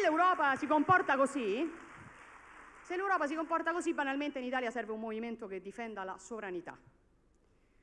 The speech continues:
Un partito non contrario all'idea d'Europa, anche su questo è stato chiaro Carlo, voglio essere chiara anch'io. Noi abbiamo sognato l'Europa prima degli altri. Abbiamo ballato sulle macerie del muro di Berlino.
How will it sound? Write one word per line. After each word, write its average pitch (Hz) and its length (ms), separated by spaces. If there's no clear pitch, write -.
Un 254 140
partito 254 800
non 320 180
contrario 190 500
all'idea 160 300
d'Europa, 156 320
anche 220 160
su 180 120
questo 175 340
è - 20
stato 165 240
chiaro 170 240
Carlo, 175 400
voglio 156 200
essere 165 280
chiara 165 160
anch'io. 156 420
Noi 262 160
abbiamo 165 280
sognato 175 320
l'Europa 156 320
prima 151 180
degli 139 220
altri. 143 360
Abbiamo 190 220
ballato 180 360
sulle 156 180
macerie 156 300
del 147 120
muro 156 180
di 143 80
Berlino. 147 520